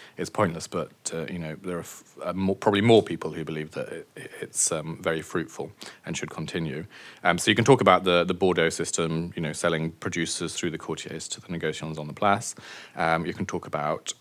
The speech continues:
um, retailers in terms of agencies.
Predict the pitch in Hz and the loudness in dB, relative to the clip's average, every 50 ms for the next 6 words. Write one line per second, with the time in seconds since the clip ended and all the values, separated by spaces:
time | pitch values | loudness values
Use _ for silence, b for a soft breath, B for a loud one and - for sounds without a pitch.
0 | _ _ - 85 85 82 80 82 85 - - 113 117 113 113 - - 95 101 107 | _ _ 2 2 4 4 2 0 -4 -4 4 6 6 6 6 6 4 4 4 6
1 | 110 127 139 135 - - - - - - - - _ _ - 104 101 - - 101 | 6 4 4 4 2 0 -2 -8 -16 -18 -20 -20 _ _ -6 -4 -2 -2 0 0
2 | 90 85 90 90 107 120 113 107 104 104 98 98 - 104 95 98 107 - | 0 0 -2 2 6 6 6 6 6 4 2 2 2 2 2 2 0 -2